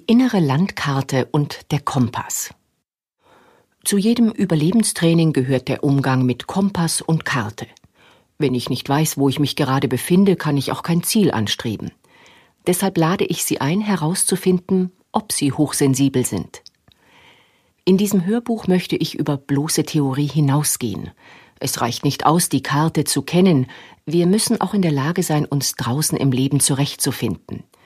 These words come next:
Doch lassen Sie uns mit der Karte beginnen. Landkarten sollen uns Orientierung in einem unbekannten Gebiet geben.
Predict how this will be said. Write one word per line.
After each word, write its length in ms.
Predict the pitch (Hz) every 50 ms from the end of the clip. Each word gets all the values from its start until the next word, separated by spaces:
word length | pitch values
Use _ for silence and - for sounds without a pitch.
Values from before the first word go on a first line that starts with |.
| - - _ _ _ _ _ _ _ -
Doch 240 | - 120 117 - - - - _ _ _ - -
lassen 260 | 151 151 - 165 143
Sie 80 | 131 127
uns 300 | - 135 135 123 - -
mit 120 | 135 -
der 80 | 120 113
Karte 360 | - - - 127 127 - -
beginnen. 540 | - 160 156 - 147 120 - - - 110 - _ _ _ _ _ - - - - - - - - - - - _ _ _ _ _ _ _ -
Landkarten 640 | 180 190 214 233 - - 240 240 240 - 240 226 214
sollen 360 | 180 175 156 156 156 151 151
uns 400 | - - 139 139 135 - - -
Orientierung 840 | - 147 147 147 147 143 135 - - 165 170 190 180 165 156 147 143
in 180 | - - 143 131
einem 220 | - 139 139 131
unbekannten 720 | - - 180 170 170 160 151 - - 139 127 127 - - 131
Gebiet 420 | 143 131 - - 147 135 - -
geben. 340 | - 101 87 76 - 85